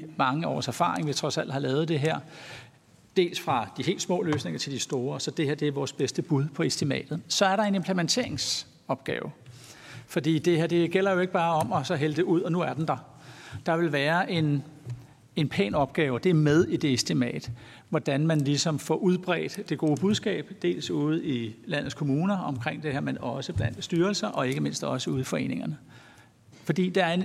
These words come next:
der er en ændring her, og det har vi allerede hørt i dag, at det skal man ikke, øh, forklejne,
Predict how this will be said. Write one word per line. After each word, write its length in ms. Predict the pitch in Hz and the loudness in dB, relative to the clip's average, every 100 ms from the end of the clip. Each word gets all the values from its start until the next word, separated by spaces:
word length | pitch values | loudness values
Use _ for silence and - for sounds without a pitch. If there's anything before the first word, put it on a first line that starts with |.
| 185 | 2
der 60 | 165 | 2
er 60 | |
en 120 | 185 190 | 2 4
ændring 340 | 175 190 156 | 2 4 2
her, 140 | 156 | 2
og 60 | 170 | 0
det 80 | 147 | 0
har 80 | 160 | 0
vi 80 | |
allerede 220 | 151 151 139 | 0 0 0
hørt 160 | 156 | 0
i 40 | 131 | 2
dag, 280 | 190 - - - - - - | 0 0 -12 -18 -16 -14 -6
at 220 | - 143 - | 0 0 4
det 160 | 160 | 2
skal 180 | - 180 | 4 2
man 180 | 147 151 | 2 2
ikke, 440 | 147 143 151 180 143 - | 4 4 4 2 0 -4
øh, 600 | 170 147 139 131 135 131 131 - - - - - - | 0 2 2 0 0 -2 -6 -10 -20 -20 -20 -20 -12
forklejne, 560 | 151 160 151 165 165 | -4 0 0 0 -4